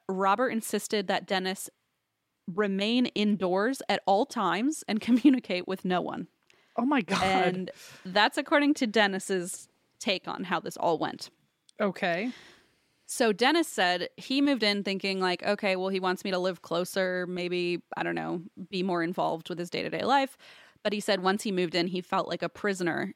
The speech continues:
Speaker 1: and he said he just had to get out of there. So he eventually made a getaway to the East Coast. He said he had to flee basically as far as he could to get away from Robert. And, uh,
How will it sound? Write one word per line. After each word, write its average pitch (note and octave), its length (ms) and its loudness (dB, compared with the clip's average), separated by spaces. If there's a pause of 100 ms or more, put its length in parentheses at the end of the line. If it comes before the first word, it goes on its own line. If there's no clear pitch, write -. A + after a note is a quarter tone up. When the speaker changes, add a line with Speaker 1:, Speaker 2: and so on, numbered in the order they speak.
Speaker 1:
and F3 440 0
he F3+ 500 -4 (220)
said F3+ 220 -4
he F#3 140 -6
just F#3 160 -6
had F3 140 0
to F#3 40 -6
get E3+ 180 -4
out E3+ 160 -2
of E3 60 -4
there. - 180 -4
So - 140 -6
he F#3+ 140 0
eventually G3+ 320 -2
made F#3+ 180 0
a - 20 -2
getaway F3+ 440 0
to - 100 -12
the E3+ 160 -6 (180)
East G3 280 -4
Coast. D#3+ 400 -4
He F3+ 60 -4
said F3 140 -8
he F3 60 -2
had E3+ 140 -4
to F3+ 180 -6
flee G#3 460 -2
basically G3 400 -2
as F3 100 -6
far F#3+ 200 2
as G3+ 60 -2
he F#3+ 120 -4
could E3 340 -4
to - 100 -12
get F3 120 -2
away E3+ 180 -2
from F3+ 260 -4
Robert. E3+ 440 -2 (720)
And, F#3 400 2
uh, F3 380 0